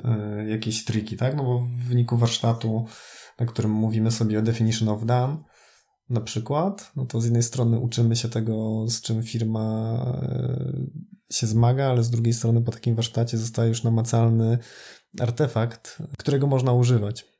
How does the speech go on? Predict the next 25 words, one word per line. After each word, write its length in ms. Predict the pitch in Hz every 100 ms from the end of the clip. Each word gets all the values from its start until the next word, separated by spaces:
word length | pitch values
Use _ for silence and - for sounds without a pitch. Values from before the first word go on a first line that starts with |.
| _
Tak? 220 | 131 135
Więc 140 | 135 120
nawet 160 | 127
jakby 200 | 123 120
ktoś 180 | 117 120
chciał 140 | - 117
powiedzieć, 240 | 120 117
„Dobra, 360 | 117 113 107 107
jakby 300 | 113 113 117 120 135 170 190
kończymy 420 | 139 123 165 120
tutaj 240 | 117 117
transformację, 680 | 110 117 117 113 113 117 117
rozmyśliliśmy 840 | 117 117 113 - 165 120 120 117
się”, 200 | 131 190 247 - - - - - - - - - _ -
<laughs> 420 | - 147 139 185
to 60 | - 220
mimo 200 | 196 170
wszystko 280 | 165 160
zostają 640 | 139 139 - 135 127 123 127
pewne 240 | 127 123
artefakty, 580 | 117 120 120 123 117 113
których 340 | - 117 113
można, 460 | 117 107 113 107 110
można 300 | 110 107 104
użyć. 480 | 104 95 92 -